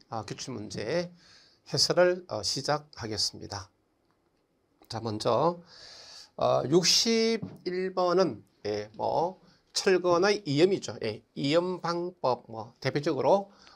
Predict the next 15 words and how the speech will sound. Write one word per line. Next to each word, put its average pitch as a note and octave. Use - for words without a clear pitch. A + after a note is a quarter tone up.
아, A2
겹침 G#3
이염이 C3+
되겠죠. B2
이때 A#2+
쭉 F#3
가는데, C#3+
어, A#2+
정답은 F3
고, D#3+
어, A#2+
그냥 C3
정답만 D#3
확인하자면 D#3+
이때, A#2